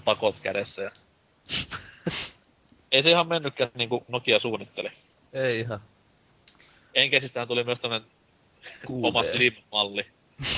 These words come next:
Speaker 1: markkinoille, mikä <laughs> menestyi ihan yhtä, yhtä hyvin.
Speaker 2: Eikö se lisänimi ollut Kuude D?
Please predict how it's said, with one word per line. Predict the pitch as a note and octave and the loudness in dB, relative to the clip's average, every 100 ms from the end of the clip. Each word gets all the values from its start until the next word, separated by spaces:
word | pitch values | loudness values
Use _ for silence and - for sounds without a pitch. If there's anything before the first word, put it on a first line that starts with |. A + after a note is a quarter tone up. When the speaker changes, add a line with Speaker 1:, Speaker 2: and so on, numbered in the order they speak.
| - | -4
Speaker 1:
markkinoille, | A2 A2 - - G#2+ G#2 | -4 -4 -10 -10 -6 -6
mikä | - A2 - _ _ _ | -2 -4 -4 _ _ _
<laughs> | _ - - A2 | _ -20 -16 -6
menestyi | A2+ A2 - G#2 | -4 -4 -2 -2
ihan | G#2+ | -2
yhtä, | G#2 - - - | -4 -10 -20 -16
yhtä | - B2+ - A#2+ A#2+ | -4 -4 0 0 0
hyvin. | A2 - G#2 _ _ | -2 -8 -16 _ _
Speaker 2:
Eikö | C3+ - | -2 0
se | D3+ | -2
lisänimi | C#3+ C3+ A#2 A2 | 0 0 0 -2
ollut | G#2+ A2+ - | -4 -6 -8
Kuude | A#2 G2+ D#2+ A#1+ | -4 -4 -4 -6
D? | C2+ | -6